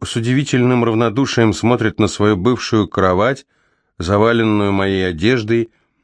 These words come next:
и на колыбель с одеяльцем Фрей и плюшевым слоником. Зато моё лицо буквально горит.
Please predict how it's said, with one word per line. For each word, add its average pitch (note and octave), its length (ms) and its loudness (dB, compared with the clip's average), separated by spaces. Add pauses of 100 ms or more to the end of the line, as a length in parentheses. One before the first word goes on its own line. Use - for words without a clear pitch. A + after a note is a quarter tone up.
(320)
и C3+ 200 2
на C3 200 2
колыбель G#2 600 0
с - 120 -8
одеяльцем F2+ 720 0
Фрей C3 500 0
и G#2 140 -2
плюшевым F2+ 580 -2
слоником. D#2 720 -2 (840)
Зато A2+ 340 0
моё D3 240 2
лицо D3+ 400 0
буквально E2+ 520 0
горит. F#2+ 440 -2